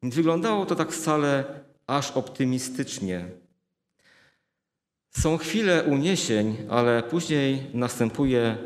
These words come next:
szara rzeczywistość i ona nie wygląda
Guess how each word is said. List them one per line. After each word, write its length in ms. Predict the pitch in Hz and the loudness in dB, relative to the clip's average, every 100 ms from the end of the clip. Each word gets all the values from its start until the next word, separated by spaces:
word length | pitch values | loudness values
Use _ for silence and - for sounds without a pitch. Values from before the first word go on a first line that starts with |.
| - | -10
szara 600 | - - 135 123 117 113 - - _ - | -4 2 4 6 4 0 -6 -16 _ -8
rzeczywistość 1200 | 98 117 - 110 113 107 - 95 92 - - - - _ _ _ - | -2 0 0 -2 -2 -4 -2 -2 -2 -6 -12 -14 -18 _ _ _ -8
i 120 | 127 | 0
ona 640 | 143 147 131 127 123 - - | 4 4 6 4 0 -8 -4
nie 180 | 123 120 | 0 2
wygląda 760 | 123 123 151 117 98 95 92 | 0 0 0 0 0 0 -4